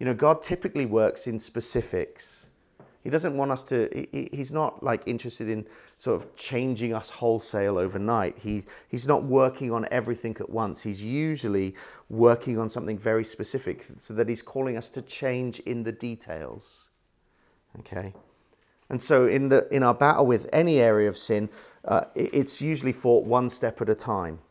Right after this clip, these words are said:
It's not like launching rockets from miles away. It's like hand-to-hand combat. So where is today's skirmish? Where, where, what's the thing that you feel like he's got his finger on you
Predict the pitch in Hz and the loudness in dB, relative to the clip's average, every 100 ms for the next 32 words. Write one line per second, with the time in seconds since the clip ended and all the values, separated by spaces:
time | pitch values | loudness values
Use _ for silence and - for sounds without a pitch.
0 | _ _ - - - 127 - 110 101 - | _ _ -20 -20 -8 -4 -2 -4 -4 -14
1 | - 101 117 - 120 101 104 104 - 98 | -12 -6 -6 -8 -10 -6 -4 -4 -6 -8
2 | - - - - _ _ _ _ _ 107 | -8 -12 -20 -20 _ _ _ _ _ -10
3 | 98 101 98 92 90 80 - - - - | -6 -6 -6 -8 -8 -8 -10 -14 -18 -16
4 | 98 - 104 92 80 - 67 90 50 - | -16 -16 -14 -14 -14 -14 -14 -14 -14 -14
5 | - _ _ _ _ _ - - - 151 | -18 _ _ _ _ _ -20 -20 0 4
6 | 117 - - _ _ _ _ _ - 131 | 4 2 -14 _ _ _ _ _ -6 6
7 | 170 180 170 - - 147 139 135 131 - | 8 8 4 -2 -4 2 4 2 0 -10
8 | - 139 131 92 76 - 87 - - 160 | -4 -2 -2 -4 -10 -4 -4 -2 -4 -4
9 | - - - 160 - 170 156 120 - 117 | -4 -8 -6 -8 -4 -4 -2 0 -2 -4
10 | 113 131 123 110 113 113 - 117 120 - | -4 0 2 0 -2 -8 -4 -4 -4 -6
11 | 131 131 117 101 95 92 92 | -8 -6 -4 -6 -6 -8 -8